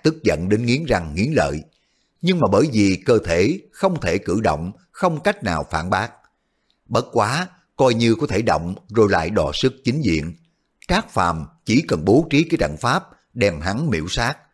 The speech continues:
còn đánh cái nỗi gì được chứ? Nghĩ tới đây, Tạ Thiên Dương rớt nước mắt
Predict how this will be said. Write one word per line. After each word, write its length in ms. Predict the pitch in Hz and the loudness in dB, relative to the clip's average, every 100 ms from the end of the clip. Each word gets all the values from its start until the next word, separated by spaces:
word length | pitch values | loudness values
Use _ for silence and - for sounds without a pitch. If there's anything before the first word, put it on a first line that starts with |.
| _ - | _ -2
còn 420 | 131 101 92 85 - | 2 2 0 -6 -6
đánh 220 | 113 156 | -4 -4
cái 120 | 202 98 | -2 0
nỗi 180 | 104 123 | 0 0
gì 200 | 95 78 | 0 0
được 180 | 82 - | -2 0
chứ? 200 | 165 180 - _ _ _ _ _ _ _ _ | 0 0 -4 _ _ _ _ _ _ _ _
Nghĩ 240 | - 90 107 | -2 0 2
tới 160 | 127 | 0
đây, 360 | 113 95 92 85 - _ - | 2 2 0 -4 -10 _ -4
Tạ 240 | 95 92 | -2 -2
Thiên 200 | 131 117 | -2 0
Dương 280 | 113 113 90 92 | 4 2 2 0
rớt 180 | 147 | 0
nước 220 | 151 165 175 | -2 -6 -4
mắt 160 | 190 | -6